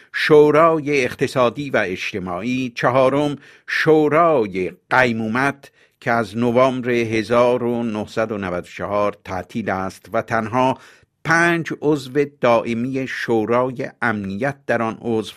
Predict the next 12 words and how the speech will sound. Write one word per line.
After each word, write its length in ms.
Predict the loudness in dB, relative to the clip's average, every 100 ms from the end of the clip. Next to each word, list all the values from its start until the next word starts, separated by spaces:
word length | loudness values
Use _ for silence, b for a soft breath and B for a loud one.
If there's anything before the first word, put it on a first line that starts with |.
| -8
هستند 640 | -8 -4 -4 -2 -4 -10 _
که 140 | -4
در 180 | 0 -2
صورت 600 | -4 -10 -6 -4 -4 -6
لزوم 760 | -12 -8 -8 -4 -2 0 -2 -6 b b b 0
در 280 | 2 2 -2
آینده 680 | -4 -4 -6 -10 -6 -4
تشکیل 840 | -4 -8 -10 -8 -10 -10 -4 -4 -4 -4
جلسه 400 | -2 0 0 -4
خواهند 500 | -4 -10 -12 -14 -16
داد. 380 | -16 -16 _ _ _ _ _ b b b _
پنجم، 580 | -4 -2 2 2 2